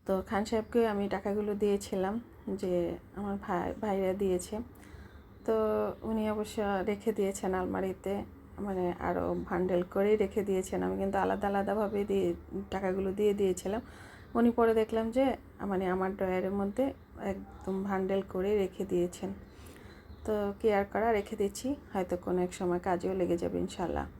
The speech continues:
তো আমরা কিন্তু আমাদের মতো করে কেনাকাটা যা করার করে ফেলেছি, তো তার জন্য আসলে টাকাটা খরচ করতেছি না। যখন প্রয়োজন পড়বে তখন হয়তো বা করবো, এই আর কি। তারপরে ইফতার টেবিলে চলে আসলাম সরাসরি,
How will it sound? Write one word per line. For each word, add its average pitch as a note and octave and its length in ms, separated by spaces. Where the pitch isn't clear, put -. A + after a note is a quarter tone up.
তো F#3 340
আমরা G#3 200
কিন্তু G#3 260
আমাদের F#3 280
মতো G3 240
করে F#3 200
কেনাকাটা F#3 480
যা F#3+ 280
করার F3 220
করে G3+ 220
ফেলেছি, G3+ 540
তো E3 320
তার E3+ 140
জন্য F#3 220
আসলে F3 280
টাকাটা F3+ 380
খরচ G3 300
করতেছি F3+ 440
না। E3+ 160
যখন G#3+ 320
প্রয়োজন G#3 420
পড়বে A3 320
তখন C4+ 240
হয়তো G#3 260
বা G3+ 80
করবো, G3 500
এই F3+ 180
আর - 200
কি। - 120
তারপরে A#3 560
ইফতার G#3+ 640
টেবিলে G#3 320
চলে G#3 240
আসলাম G#3 340
সরাসরি, G#3 560